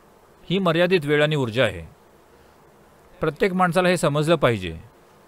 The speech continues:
तुम्ही कायम अशा जागी काम केलं पाहिजे जिथं तुम्ही जास्तीत जास्त परिणामकारक होऊ शकाल. म्हणजे तुम्ही सोपी जागा निवडताय का? नाही,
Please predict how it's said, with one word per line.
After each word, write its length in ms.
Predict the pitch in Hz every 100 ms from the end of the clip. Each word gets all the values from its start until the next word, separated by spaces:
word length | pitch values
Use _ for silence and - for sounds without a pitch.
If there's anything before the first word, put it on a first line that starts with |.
| _ - -
तुम्ही 160 | 175
कायम 380 | 165 156 202 202
अशा 280 | 151 156 196
जागी 260 | 185 180
काम 220 | 190 170 170
केलं 220 | 165 160
पाहिजे 340 | 139 123 165
जिथं 260 | 147 139 185
तुम्ही 200 | 165 175
जास्तीत 340 | 147 131 185
जास्त 240 | 170 180 -
परिणामकारक 840 | 156 160 170 165 - 151 151 156
होऊ 160 | 139
शकाल. 360 | 147 135 - 80 - _ _ _ _ -
म्हणजे 240 | 185 202 233
तुम्ही 200 | 214 214
सोपी 320 | 185 160 214
जागा 180 | 208 208
निवडताय 400 | 202 190 175 175
का? 160 | 175 214 - - -
नाही, 340 | 185 147 90